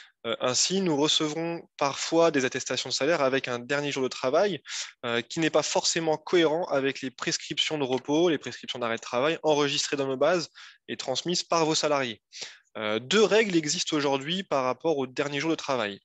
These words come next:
Soit votre salarié n'a pas travaillé le jour de son arrêt de travail, auquel cas son dernier jour de travail se situera à la veille de la prescription. Ici, sur vo-, sur votre écran, vous avez l'exemple à gauche, euh, avec un salarié qui a travaillé,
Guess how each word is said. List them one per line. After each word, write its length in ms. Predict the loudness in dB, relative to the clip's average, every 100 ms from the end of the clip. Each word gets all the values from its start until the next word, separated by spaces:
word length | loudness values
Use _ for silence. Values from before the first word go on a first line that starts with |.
| -14 -12 -10 -14 -4
Soit 360 | 0 4 6 6
votre 260 | 6 4
salarié 340 | 2 2 2 2
n'a 140 | 0
pas 180 | 0 0
travaillé 500 | 2 2 2 2 0
le 120 | -2
jour 120 | -2
de 60 | -4
son 180 | -4 -4
arrêt 140 | -4
de 60 | -4
travail, 500 | -2 2 4 2 0 -4 -14 -16 -6
auquel 260 | -4 2 2
cas 180 | 2 2
son 200 | 2 -2
dernier 180 | -2 0
jour 100 | -2
de 60 |
travail 300 | -2 0 0
se 100 | 0
situera 500 | -4 -4 -4 -4 -4 0
à 80 | 2
la 160 | 2
veille 240 | 2 0 2
de 80 |
la 100 | 0
prescription. 640 | -2 -4 -6 -2 -2 -2 -4 -6 -6 -8 -6
Ici, 300 | -2 0 0
sur 180 | 0 0
vo-, 220 | 0 0
sur 160 | 0
votre 160 | -2 -2
écran, 340 | -6 -2 -2
vous 160 | -2 0
avez 140 | 0
l'exemple 500 | 0 0 -2 -4 -10 -2
à 100 | 0
gauche, 360 | 2 2 2 -2 -6 -12 -14 -14 _ -8
euh, 540 | -4 -4 -4 -6 -6 -4
avec 320 | 0 0 0
un 80 | -2
salarié 720 | 0 0 0 -2 -2 -2 -6
qui 240 | -8 -2
a 120 | 0 0
travaillé, 640 | 0 0 2 0 -2 -2